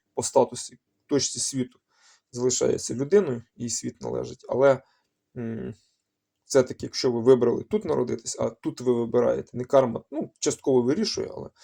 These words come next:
якщо ви сюди прийшли, народились в Україні, то будьте українцями. Позбавляйтесь прокле-, прокляття зради за російську мову, прийняття,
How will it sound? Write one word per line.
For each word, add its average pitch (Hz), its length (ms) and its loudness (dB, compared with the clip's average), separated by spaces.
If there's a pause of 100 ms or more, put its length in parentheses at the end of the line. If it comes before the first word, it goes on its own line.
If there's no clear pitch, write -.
(440)
якщо 135 340 -2
ви 127 60 4
сюди 131 240 -6
прийшли, 233 480 -2 (160)
народились 123 540 -2
в 127 40 -8
Україні, 127 440 -8 (320)
то - 80 -10
будьте 139 280 -6
українцями. 120 680 -6
Позбавляйтесь 131 580 6
прокле-, 135 420 4
прокляття 131 540 0
зради 160 340 4
за 123 140 0
російську 123 460 -6
мову, 123 300 -6 (720)
прийняття, 123 540 -2